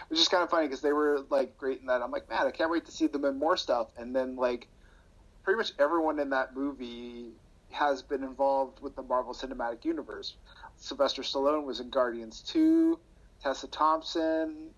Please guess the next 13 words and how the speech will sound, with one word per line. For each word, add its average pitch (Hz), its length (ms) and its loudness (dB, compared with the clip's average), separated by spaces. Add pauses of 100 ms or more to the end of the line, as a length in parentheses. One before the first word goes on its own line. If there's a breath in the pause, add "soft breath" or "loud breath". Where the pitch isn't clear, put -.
uh, 120 320 -2 (120)
in 120 120 -12
Thor 127 260 0
Ragnarok, 151 880 0
Ryan 123 220 -2
Coogler, 151 460 -2
Black, 135 360 -2
Black 131 280 -2
Panther, 143 460 -2
as 127 160 -8
well 123 300 0
as, 117 360 0
um, 110 400 -2